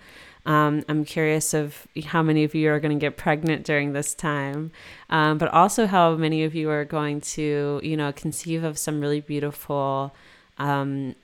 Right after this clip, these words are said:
new creative projects as well. So, yeah, I'm excited for, I'm excited for the fire risings. I'm excited for a lot of us, you know. Um, also, let's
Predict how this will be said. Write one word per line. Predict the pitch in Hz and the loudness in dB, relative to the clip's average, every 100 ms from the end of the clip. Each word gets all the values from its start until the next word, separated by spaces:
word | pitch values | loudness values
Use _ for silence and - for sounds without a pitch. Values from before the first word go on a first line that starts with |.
| - | -6
new | 156 151 | -2 -2
creative | 147 - 143 147 | -4 -6 -4 -4
projects | - 135 131 127 - | -4 -4 -4 -8 -10
as | 139 139 | -10 -10
well. | 143 123 131 131 127 135 147 - - _ _ _ _ - | -6 -2 0 0 -2 -6 -14 -20 -20 _ _ _ _ -10
So, | - - 151 147 143 147 147 - - - - - - | -4 0 2 2 2 -2 -6 -14 -20 -20 -20 -20 -4
yeah, | 175 165 156 | 2 6 6
I'm | 165 | 4
excited | 208 - 156 160 160 | 2 2 2 4 0
for, | - 160 147 143 143 147 151 - | -2 0 2 2 0 -4 -10 -12
I'm | - | -6
excited | 202 - 214 208 | -4 0 0 0
for | 208 | -2
the | |
fire | 196 170 165 | 0 2 2
risings. | 156 147 147 151 147 147 147 147 - - | 2 2 0 -2 -2 -2 -2 -6 -8 -8
I'm | 151 | -8
excited | 151 - 151 156 156 | -6 -6 -4 -4 -6
for | - 151 147 143 139 143 - _ _ | -6 -2 -2 -2 -4 -8 -12 _ _
a | 170 | -6
lot | 175 165 | -2 0
of | 214 247 | 0 0
us, | 151 110 - - | -2 -4 -6 -6
you | 143 | -6
know. | 135 127 131 143 - - - _ | -4 -4 -4 -8 -12 -20 -20 _
Um, | - 147 147 139 143 139 - | -2 0 0 -2 -6 -8 -2
also, | 220 254 311 311 277 | -2 0 -2 -2 -4
let's | - 269 269 - - | -6 -4 -2 -2 -4